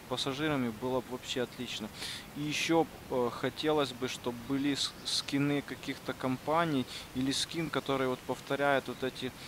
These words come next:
грязности на наших, э, колёсах, там, на бампере, чтоб можно было сделать вообще такой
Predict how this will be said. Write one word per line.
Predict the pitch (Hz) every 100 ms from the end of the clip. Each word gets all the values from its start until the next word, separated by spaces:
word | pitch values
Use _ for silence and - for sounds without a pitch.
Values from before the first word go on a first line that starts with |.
| - -
грязности | 120 131 143 131 127 - 120
на | 120 123
наших, | 123 123 - 113 - - - -
э, | 113 113 110
колёсах, | 127 127 156 147 - 120 -
там, | - 107 104 101 98 - - - - - - - - - -
на | 113
бампере, | 104 131 139 131 120 110
чтоб | - 117 -
можно | 127 123 120
было | 113 123 117
сделать | - 120 117 -
вообще | 113 - 127
такой | 120 - 120